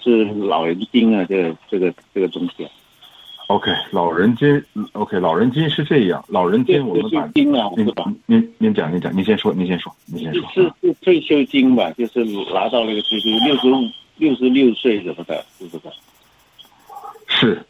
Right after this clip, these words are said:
Speaker 2: 呃，退休金，呃，退休金这其实是一个挺大的一个话题，我们可以和 Jason 以后在下期的节目里面，我们可以详细的聊。我这儿先跟您大概的讲一下。
Speaker 1: 嗯。
Speaker 2: 呃，在，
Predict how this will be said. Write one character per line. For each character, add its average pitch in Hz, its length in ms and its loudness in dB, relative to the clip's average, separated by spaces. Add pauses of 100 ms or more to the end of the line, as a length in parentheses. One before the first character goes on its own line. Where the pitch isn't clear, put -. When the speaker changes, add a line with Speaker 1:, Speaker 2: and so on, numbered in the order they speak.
(120)
Speaker 2:
呃， 113 260 0 (120)
退 147 280 2
休 160 300 0
金， 165 280 -2
呃， 117 120 -2
退 156 200 -2
休 143 140 0
金 139 180 2
这 120 120 2
其 - 160 -8
实 98 160 -4
是 - 180 -6
一 87 160 -4
个 95 160 -2
挺 - 320 -10
大 107 240 -4
的 78 200 -8
一 80 360 -12
个 90 300 -2
话 92 200 -4
题， 82 300 -8
我 80 140 -6
们 80 160 -10
可 - 120 -2
以 85 140 0
和 87 160 -8
Jason 90 380 -2
以 76 100 -8
后 85 260 -4 (480)
在 92 160 -4
下 107 220 -2
期 - 100 -16
的 90 100 -10
节 82 120 -14
目 85 100 -10
里 80 120 -12
面， 82 240 -8
我 76 100 -6
们 73 160 -10
可 - 240 0
以 80 240 0 (340)
详 110 200 -2
细 180 100 0
的 98 140 0
聊。 73 240 -6
我 110 100 -2
这 - 100 -2
儿 220 100 2
先 110 140 2
跟 110 140 0
您 104 80 0
大 113 140 -2
概 117 160 -2
的 113 80 -2
讲 - 260 -6
一 71 60 -20
下。 - 160 -6
Speaker 1:
嗯。 - 140 -12 (420)
Speaker 2:
呃， 135 100 -2
在， 135 160 -2